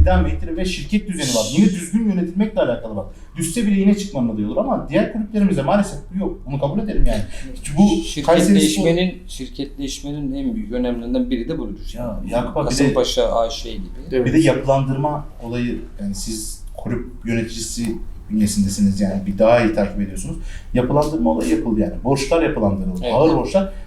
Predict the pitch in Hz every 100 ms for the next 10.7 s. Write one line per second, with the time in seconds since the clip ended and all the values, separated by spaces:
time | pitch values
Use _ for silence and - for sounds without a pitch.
0 | - 127 127 160 175 185 185 - 196 185
1 | 180 143 156 - 156 165 165 - - 104
2 | 92 101 101 104 139 165 185 180 202 180
3 | - - 180 180 143 123 107 104 101 123
4 | 120 120 110 101 92 92 92 - - -
5 | - - - - - 135 123 123 120 120
6 | 120 131 135 131 131 160 170 147 185 160
7 | 156 151 139 117 110 104 101 104 98 107
8 | 104 98 - 156 147 156 175 170 - 165
9 | 190 190 180 165 185 190 - 175 170 156
10 | 160 170 - - - 135